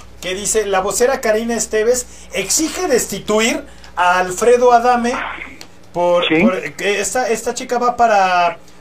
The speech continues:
Speaker 1: Coajimalpa por el distrito veinte, exige
Speaker 2: Sí.
Speaker 1: destituirte". Me parece que esto fue primero que lo de José Borrego, pero lo de José Borrego se hizo más viral por el tema de que, pues, también subieron los audios de donde...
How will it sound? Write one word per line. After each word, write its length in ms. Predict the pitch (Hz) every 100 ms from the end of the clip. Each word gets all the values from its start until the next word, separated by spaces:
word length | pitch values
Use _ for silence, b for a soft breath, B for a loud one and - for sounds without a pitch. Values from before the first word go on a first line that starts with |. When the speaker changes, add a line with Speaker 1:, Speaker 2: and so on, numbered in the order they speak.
| -
Speaker 1:
Coajimalpa 800 | 190 175 196 196 240 247 247 233
por 140 | 202
el 120 | 180
distrito 500 | 180 - 214 214 214
veinte, 400 | 208 220 214 247 - B B
exige 380 | 180 - 233 254
Speaker 2:
Sí. 20 |
Speaker 1:
destituirte". 880 | 220 - 175 - 196 226 226 233 254
Me 120 | 208
parece 320 | 196 220 233 277
que 120 | 262
esto 240 | 247 262
fue 220 | - 247
primero 440 | - 214 202 220 233
que 120 | 185
lo 80 | 165
de 100 | 147
José 240 | 160 196
Borrego, 420 | 202 196 196 220 - B B B
pero 160 | 165 170
lo 80 | 175
de 80 |
José 240 | 165 180 202
Borrego 320 | 208 208 202
se 120 | 202
hizo 180 | 196 202
más 180 | 202 190
viral 300 | 196 190 196
por 120 | 185
el 120 | 151
tema 240 | 170 180 180
de 100 | -
que, 180 | 139 - B B -
pues, 140 | 135
también 340 | 160 160 185 180
subieron 340 | 175 185 190
los 180 | 165 147
audios 360 | 170 170 170 143
de 260 | 131 123 - B -
donde... 480 | 147 147 143 139